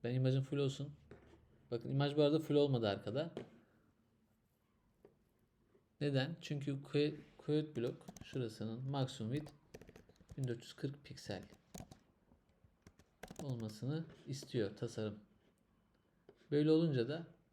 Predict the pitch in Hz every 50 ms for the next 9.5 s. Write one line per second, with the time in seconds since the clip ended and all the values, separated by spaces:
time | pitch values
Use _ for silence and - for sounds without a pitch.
0 | _ _ _ - - - 135 107 107 107 110 123 139 143 139 - - - 131 123
1 | 120 113 107 104 - - - - _ _ _ _ _ - - - - _ - 151
2 | 160 165 175 180 180 185 - - - _ _ - 147 151 160 175 185 185 185 -
3 | - _ _ _ _ _ _ - - - 156 160 165 180 180 185 185 175 - -
4 | - - 196 185 175 - - 123 170 - - - _ _ _ _ _ _ _ _
5 | _ _ - - - _ _ _ _ _ _ _ _ _ - - - - - -
6 | 156 147 143 135 139 - 143 139 139 135 120 123 127 - - - - _ _ _
7 | _ _ _ _ _ _ _ _ - - - _ _ _ _ _ _ _ _ _
8 | _ _ _ _ _ _ _ _ _ _ _ - 143 139 139 139 135 135 127 120
9 | 123 - - - - - - 143 135 139